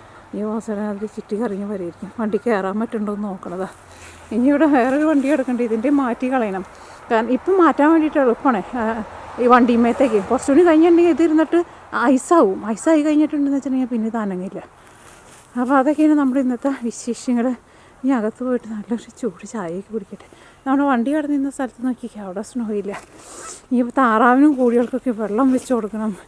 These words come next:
അതൊക്കെ ഒരു പണിയാണ്. മറ്റേ തീറ്റ കൊടുക്കണം. അയ്യോ, സ്നോ വീണോ, മഞ്ഞുകാലമായിട്ടുണ്ടെങ്കിൽ നല്ല പണിയാണ്. സ്നോ ഒക്കെ വീണിട്ടുണ്ടെന്ന് വെച്ചിട്ടുണ്ടെങ്കിൽ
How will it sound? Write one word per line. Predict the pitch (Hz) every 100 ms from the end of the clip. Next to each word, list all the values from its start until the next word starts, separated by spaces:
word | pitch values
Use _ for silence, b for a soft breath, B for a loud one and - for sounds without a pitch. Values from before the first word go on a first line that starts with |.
| B B B B
അതൊക്കെ | 247 294 294 269
ഒരു | 262 -
പണിയാണ്. | 220 196 220 240
മറ്റേ | 190 196 214 233 226 240
തീറ്റ | 208 202 -
കൊടുക്കണം. | 262 202 202 202 208 - B B B B B 269
അയ്യോ, | 202 196 202 190 240 277 233 B B B B B B B _ _ -
സ്നോ | 233 226 320
വീണോ, | 254 254 262
മഞ്ഞുകാലമായിട്ടുണ്ടെങ്കിൽ | 240 240 247 277 339 254 254 285 277 285 285
നല്ല | 208 220 269
പണിയാണ്. | 262 226 226
സ്നോ | - 214 214 254
ഒക്കെ | 269
വീണിട്ടുണ്ടെന്ന് | 269 233 220 247 247 240
വെച്ചിട്ടുണ്ടെങ്കിൽ | 240 233 240